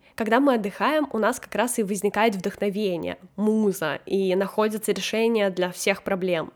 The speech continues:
Собственно, автор этой книги, несмотря на работу в офисе, будет договариваться со своими начальниками и брать целый день на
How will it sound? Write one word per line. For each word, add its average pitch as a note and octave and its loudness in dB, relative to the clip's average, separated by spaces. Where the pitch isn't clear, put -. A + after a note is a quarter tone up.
Собственно, B3 0
автор A3 2
этой F#3+ -4
книги, C4+ 2
несмотря A3 -2
на G#3+ 0
работу G3 0
в F3+ -6
офисе, C4 2
будет G#3 0
договариваться G3+ -2
со F#3+ -6
своими G3+ 0
начальниками A#3 0
и G#3 -2
брать A3 2
целый A3+ 2
день G#3+ 0
на G3+ 0